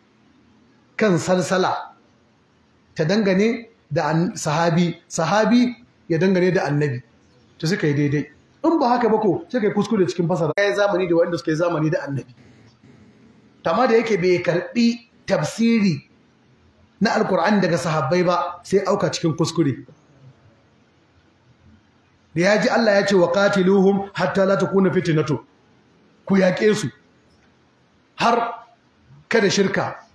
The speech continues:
ya yi saura. Sai ya ɗauki har yaƙe-yaƙen da suka auku a cikin musulmi, dole ka shiga a, a, a dama da kai.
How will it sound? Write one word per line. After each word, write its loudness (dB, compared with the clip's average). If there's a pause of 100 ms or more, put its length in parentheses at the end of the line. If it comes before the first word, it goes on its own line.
(140)
ya -2
yi 0
saura. 0 (1600)
Sai -2
ya 2 (100)
ɗauki 0 (360)
har -2 (420)
yaƙe-yaƙen 2
da 2
suka -2
auku 0
a 0
cikin 0
musulmi, 2 (1400)
dole 6
ka 0
shiga 0
a, -4 (100)
a, -6
a 0
dama 2
da 0
kai. -2